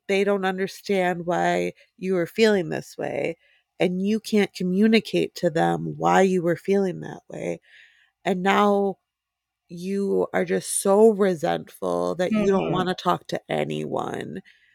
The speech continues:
Speaker 2: Yeah.
Speaker 1: And that person is just trying to help you. I think that's where the toxicity comes in.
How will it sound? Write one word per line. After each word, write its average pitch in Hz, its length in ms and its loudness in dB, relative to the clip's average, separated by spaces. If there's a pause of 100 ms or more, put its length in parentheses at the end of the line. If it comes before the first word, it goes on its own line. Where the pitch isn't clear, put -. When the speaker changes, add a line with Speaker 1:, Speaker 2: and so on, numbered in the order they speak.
Speaker 2:
Yeah. 170 300 0 (260)
Speaker 1:
And 190 280 -4
that 196 300 2
person 196 420 -4
is 190 200 -4
just 180 220 -8
trying 180 240 -6
to 175 80 -8
help 170 380 -4
you. 170 540 -8 (600)
I 196 180 -2
think 214 220 -4 (680)
that's 196 440 0
where 190 140 -4
the 190 120 -4
toxicity 170 840 -4
comes 202 380 -8
in. 226 460 -4